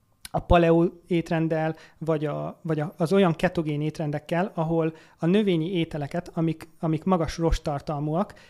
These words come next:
ö, vagy korlátozzák, vagy, vagy nagyon minimálisat engednek meg belőlük. És ugye itt, itt, ö, főleg említendőek a, a teljes kiölésű gabonák, a hüvelyesek és a, és a, a gyümölcsök, mert hogy ezekben rengeteg, ö, rost van,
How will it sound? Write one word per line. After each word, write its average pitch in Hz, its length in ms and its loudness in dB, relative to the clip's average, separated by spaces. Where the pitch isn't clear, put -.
ö, 156 240 -2
vagy 175 240 0
korlátozzák, 190 760 2
vagy, 175 260 -2
vagy 160 300 0
nagyon 175 360 2
minimálisat 151 720 -2
engednek 143 440 -8
meg 143 160 -8
belőlük. 151 440 -8
És 170 160 -4
ugye 180 160 0
itt, 180 280 -2
itt, - 300 -8
ö, 170 280 0
főleg 180 340 2
említendőek 151 680 -2
a, 143 220 -8
a 165 80 -8
teljes 180 280 2
kiölésű 185 360 0
gabonák, 160 380 -2
a 156 60 -8
hüvelyesek 160 500 -2
és 156 200 -8
a, 156 300 -8
és 156 260 -8
a, 147 220 -8
a - 60 -2
gyümölcsök, 170 640 0
mert 175 180 0
hogy 185 140 -2
ezekben 180 300 -2
rengeteg, 156 560 -4
ö, 165 320 -6
rost 151 300 -2
van, 190 320 2